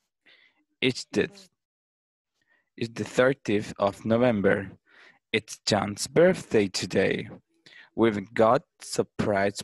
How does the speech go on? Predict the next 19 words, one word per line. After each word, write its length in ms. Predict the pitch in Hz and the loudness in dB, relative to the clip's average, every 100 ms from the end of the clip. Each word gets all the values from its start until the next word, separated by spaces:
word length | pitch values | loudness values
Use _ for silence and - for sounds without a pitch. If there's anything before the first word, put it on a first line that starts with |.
| - | -8
party 380 | - 101 101 107 | -2 -2 -2 -8
at 100 | - | -10
school. 540 | - - 143 104 95 _ _ _ _ _ _ _ _ _ _ _ _ _ _ - | -10 -4 -4 -4 -12 _ _ _ _ _ _ _ _ _ _ _ _ _ _ -12
Number 320 | - 98 104 | -10 -6 -8
two, 480 | - - 98 113 208 - _ _ - - _ | -6 -2 2 0 -2 -16 _ _ -20 -20 _
"Oh, 220 | 131 143 131 | 2 2 0
kids, 560 | - 147 120 - - - - _ _ | -2 0 -2 -4 -8 -8 -16 _ _
this 320 | 123 170 180 | -4 -2 -2
is 140 | 151 113 | -2 0
your 200 | 107 98 | 0 0
project 680 | - 110 98 98 110 - - | -2 -2 0 -2 -6 -8 -20
for 300 | - 101 101 | -6 -6 -4
December. 800 | 113 113 151 139 113 92 104 107 _ _ - - - _ | -8 -2 0 0 -4 -6 -8 -14 _ _ -20 -20 -20 _
Now 360 | 104 101 101 110 | -6 -2 0 0
it's 340 | - 104 - - | -2 -4 -6 -6
time 380 | 95 95 107 | -6 -4 -4
for 240 | 135 - 107 | -2 0 0
John's 400 | 98 101 104 - | 0 -2 -2 -6
party." 640 | - 107 113 104 - 101 | -4 0 0 -2 -12 -20